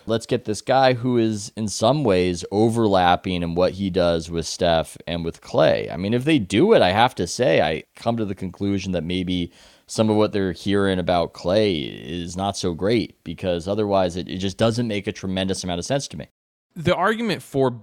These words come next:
Speaker 2: the Beal trade would be you are fifteen percent closer to a title next season. I do think, like, having Bradley Beal on the roster, as much as there's potentially an overlap, would make you better than having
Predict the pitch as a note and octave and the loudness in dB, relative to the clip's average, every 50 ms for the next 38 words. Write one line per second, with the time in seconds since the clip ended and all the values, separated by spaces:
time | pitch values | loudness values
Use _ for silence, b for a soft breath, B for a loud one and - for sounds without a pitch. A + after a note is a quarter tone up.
0 | - A#2+ A#2+ A#2+ B2 A2 A#2 B2+ B2+ B2 A#2+ A#2 - B2 A#2 A2+ A2+ A2 A2 A2+ | -16 -12 -8 -8 -6 -4 -2 0 0 0 0 -2 -2 -2 -2 -2 -2 -4 -6 -8
1 | A2+ G#2+ G2 A2+ A2 G#2+ G#2 G2+ G2+ G2 - b b b b b - A#2+ A#2 A#2 | -8 -8 -8 -6 -6 -4 -6 -6 -8 -10 -12 b b b b b -2 0 0 2
2 | A#2 A#2 A2+ A2 G2+ G2 - _ _ - - - A#2 A2 G#2 G2+ G#2 - - - | 0 0 -2 -4 -6 -10 -16 _ _ -8 -2 2 2 2 2 2 0 -4 -8 -14
3 | - - C3+ B2+ A#2+ - - B2+ A2+ A2 A2+ A2 G#2+ A#2+ G2+ - - - A2+ G#2+ | -4 0 2 2 2 2 -2 -2 -2 -2 -2 -4 -4 -4 -4 -4 -4 -2 -2 -2
4 | G#2 - G#2 G2 G2 G2 G2+ - - F#2+ F#2+ F2+ F2 - - G#2 - - A2 G#2+ | -2 -4 -6 -6 -4 -6 -6 -4 -4 -4 -4 -4 -6 -8 -8 -10 -8 -6 -4 -2
5 | G#2+ A#2 A#2+ C3 C3+ D3+ F#3+ F3 D#3 - D#3 C#3 A2+ A2 A2+ G#2+ - C3+ C3+ C3 | 0 2 2 2 4 4 2 4 4 4 4 4 4 2 0 0 2 2 4 4
6 | B2+ A#2+ G#2+ A#2+ A#2 A#2 A2 A2 G#2 A2+ A2+ A2 G#2+ G#2 G#2 G#2 G2+ G2+ G2+ G2+ | 4 4 6 6 6 6 4 2 2 2 4 4 4 2 2 0 2 2 2 2
7 | G#2 - - G#2+ G2+ G#2+ A2 G#2 A#2 A#2 A#2+ A2 B2 A#2 G#2+ G2+ A2 G#2+ G#2 - | 2 0 0 0 0 0 0 2 2 2 2 2 2 0 0 0 0 -2 -2 -2
8 | - - G#2+ - - G#2+ G#2+ - - G#2+ G#2+ G#2+ G#2 G2+ G2 - - B2+ A#2 G#2+ | -6 -8 -6 -4 -4 -4 -4 -4 -4 -2 -2 -2 -2 -4 -6 -6 -6 -4 -2 -2
9 | G2+ F#2+ F#2+ G2 G2 G2 F#2+ F#2+ F#2+ F#2+ - - B B B B B A2+ B2 B2+ | -2 -4 -4 -4 -2 -2 -2 -2 -2 -4 -8 -12 B B B B B 4 4 4
10 | A#2+ A#2+ A#2+ B2 A#2+ - - B2 G#2+ G2 A2+ A2+ A2 G#2 G#2+ G#2 G#2 G#2+ G2+ G2 | 4 4 4 2 2 2 0 -2 0 0 0 0 0 -2 -2 -4 -4 -6 -4 -2
11 | G#2 G#2+ G2+ G2 F#2 G2 F#2+ F#2 F#2 F#2 | -2 -2 -2 -2 -2 -4 -6 -6 -6 -10